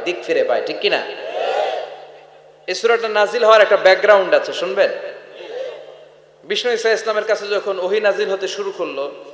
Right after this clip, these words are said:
বিষ্ণু ঈসা ইসলাম ওহীর কথাগুলো পৌঁছে দিতে লাগলেন। যাই নাজিল হতো বিষ্ণুনবী পৌঁছে দিতেন, বিশ্বনবী সাহাবাদের কাছে শেয়ার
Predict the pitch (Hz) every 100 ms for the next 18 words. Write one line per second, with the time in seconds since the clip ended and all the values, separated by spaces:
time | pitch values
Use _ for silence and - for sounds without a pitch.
0 | - - - - - - - - - 160
1 | 165 190 175 175 156 156 147 135 - -
2 | - - - - - 147 180 180 165 165
3 | 170 175 - 180 202 196 185 156 131 107
4 | - - - - - - 135 175 202 214
5 | 196 202 185 180 170 175 175 175 - 175
6 | 170 160 127 101 87 - - - - -
7 | - - 156 - 156 147 143 - 143 143
8 | 143 139 139 147 - 139